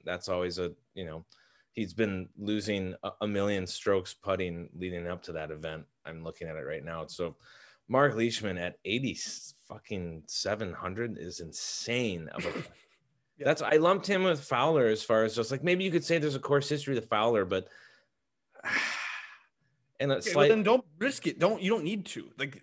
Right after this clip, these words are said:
Speaker 2: like, don't get too cute and do something like that.
Speaker 1: No,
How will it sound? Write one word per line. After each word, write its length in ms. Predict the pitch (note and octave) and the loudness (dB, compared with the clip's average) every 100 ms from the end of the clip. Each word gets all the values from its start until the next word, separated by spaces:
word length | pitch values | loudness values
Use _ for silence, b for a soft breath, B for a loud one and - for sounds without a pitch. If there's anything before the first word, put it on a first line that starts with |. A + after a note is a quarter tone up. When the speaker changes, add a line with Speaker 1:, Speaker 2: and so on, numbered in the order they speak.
| A#2+ | -8
Speaker 2:
like, 220 | D3+ C#3+ | -4 -2
don't 100 | D#3 | -2
get 200 | E3 F#3+ | -2 -4
too 180 | - E3+ | 0 -2
cute 320 | - C3 B2+ | 0 -6 -6
and 120 | - G#2+ | -8 -6
do 120 | D#3+ | -6
something 280 | B2+ G2+ G#2 | -6 -12 -12
like 140 | G2+ | -14
that. 200 | - - _ b b b | -18 -20 _ b b b
Speaker 1:
No, 280 | G#2+ D2+ | -2 -2